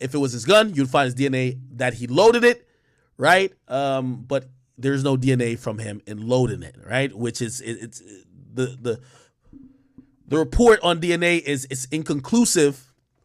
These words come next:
on the gun. So his D N A on the gun, inconclusive. On the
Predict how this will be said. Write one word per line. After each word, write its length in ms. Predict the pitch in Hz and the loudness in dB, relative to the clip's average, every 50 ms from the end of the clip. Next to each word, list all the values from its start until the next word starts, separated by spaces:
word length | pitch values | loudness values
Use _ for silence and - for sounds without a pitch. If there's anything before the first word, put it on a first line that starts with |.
| _ _ _ _ _ _ _ - | _ _ _ _ _ _ _ -4
on 140 | 151 160 | -4 -2
the 60 | 143 139 | -2 -2
gun. 380 | 131 165 175 139 101 87 - - | 0 2 2 2 0 -4 -12 -18
So 280 | - - - 135 135 | -10 -6 -2 -2 -2
his 300 | 131 135 135 127 - - - 117 | 0 -2 -4 -4 -6 -10 -14 -10
D 160 | 120 143 165 | -4 -2 -2
N 100 | 180 185 | 0 0
A 140 | 180 180 175 - | 0 -2 -2 -2
on 160 | 165 185 196 | -2 -2 -2
the 80 | 190 175 | -2 -2
gun, 260 | 147 160 143 139 135 131 | 0 0 -2 -2 -4 -6
inconclusive. 720 | 139 156 143 - 143 139 - - 139 127 127 - 110 98 - - | -8 -10 -8 -10 -12 -10 -6 -6 -6 -4 -4 -8 -10 -12 -10 -4
On 220 | - 143 156 156 143 | 0 0 0 2 4
the 240 | 143 131 117 - | 4 2 2 2